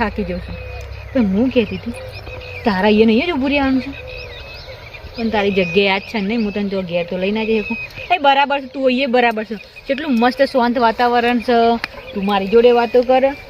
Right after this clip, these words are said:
હું તારી જોડે વાતો કરું, જેવી મજા આવે છે. આવે છે ને? એવું થાય, મજા આવે ને. ખેતરમાં જેવું શાંત વાતાવરણ છે, જે મજા આવે વાતો કરવાની.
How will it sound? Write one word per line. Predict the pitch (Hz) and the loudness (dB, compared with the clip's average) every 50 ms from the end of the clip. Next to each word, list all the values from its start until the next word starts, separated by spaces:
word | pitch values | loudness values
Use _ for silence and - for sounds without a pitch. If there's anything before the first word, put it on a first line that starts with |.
| - - | -12 -8
હું | 320 381 - | -6 0 2
તારી | 403 415 427 415 359 | 2 2 2 0 -4
જોડે | 370 370 359 359 339 | -4 -4 -2 0 -2
વાતો | 330 320 - 339 311 277 | -2 -2 -6 -12 -12 -10
કરું, | 330 330 320 330 311 - - - - - - - | -12 -12 -12 -14 -16 -20 -20 -20 -20 -18 -8 -2
જેવી | 226 233 240 240 226 | 2 2 4 4 4
મજા | 226 202 226 220 220 | 2 2 2 0 0
આવે | 220 214 214 214 208 | 0 -2 -4 -6 -8
છે. | 202 - - - - - - - - - - - - - - - - 240 | -10 -12 -14 -16 -18 -20 -16 -16 -16 -16 -16 -20 -20 -20 -16 -4 0 2
આવે | 277 349 392 | 2 2 2
છે | - 311 | 2 0
ને? | 247 180 175 - - - - - - - - - - - - - - - - - 202 208 | -2 -2 -2 -10 -14 -18 -18 -16 -16 -16 -16 -14 -14 -14 -14 -14 -16 -14 -12 -4 2 4
એવું | 202 208 214 202 - | 6 6 6 4 2
થાય, | 185 160 151 - - - - - - 208 | -2 -6 -6 -10 -14 -14 -14 -8 0 4
મજા | 208 220 226 247 262 262 262 | 4 6 6 6 4 4 4
આવે | 294 339 | 2 0
ને. | 339 330 - - | 0 -4 -4 -4
ખેતરમાં | 294 214 285 285 277 285 285 226 | -4 0 0 0 0 -2 -2 -2
જેવું | 311 320 - - | -4 -6 -4 -2
શાંત | 277 254 262 262 240 - 254 240 | 0 0 0 0 0 2 2 2
વાતાવરણ | 233 226 - 233 226 226 220 226 220 233 | 2 4 2 4 4 4 4 4 4 2
છે, | 240 226 - | 2 2 2
જે | 294 330 311 247 233 | 0 2 4 4 4
મજા | 226 214 240 226 226 | 4 6 6 6 6
આવે | 226 226 208 | 6 6 2
વાતો | 190 180 - 202 196 | 0 0 -4 -4 -2
કરવાની. | 208 196 202 190 185 | -2 -2 -2 -2 -4